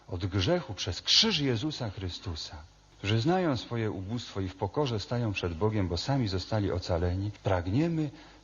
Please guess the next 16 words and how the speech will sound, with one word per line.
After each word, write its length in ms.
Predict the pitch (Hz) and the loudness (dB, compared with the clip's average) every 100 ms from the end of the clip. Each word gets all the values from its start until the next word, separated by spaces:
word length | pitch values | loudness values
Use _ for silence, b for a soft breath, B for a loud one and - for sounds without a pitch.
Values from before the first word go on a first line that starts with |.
| - | -4
tego 340 | 151 170 135 - | 0 0 -2 -4
ocalenia, 640 | 107 - 90 110 113 87 | -6 -4 -2 0 -2 -4
czyli 260 | - 90 | -6 -8
doświadczenia 800 | 82 147 143 135 107 - 135 117 | -2 -2 0 -2 -4 -4 -4 -2
zbawienia 760 | 95 87 117 104 135 170 156 135 B B - | -4 0 0 2 0 2 0 -4 B B -18
dla 160 | 87 85 | -12 -8
wszystkich 580 | - 139 - - 92 90 | -6 -6 -6 -6 -4 -4
ludzi, 240 | 80 80 | -4 -4
bo 160 | 76 82 | -2 2
Bóg 260 | 107 117 | 2 0
pragnie, 600 | - 131 139 95 85 80 B B B - | 0 2 2 0 -2 -4 B B B -10
aby 220 | 95 92 | -4 -4
wszyscy 440 | - 147 135 - | -2 -2 -2 -2
ludzie 260 | 113 113 107 | -2 0 -2
byli 260 | 90 92 90 | -2 -2 -2
zbawieni. 760 | 80 87 87 78 76 78 - | 0 2 4 2 -2 -8 -12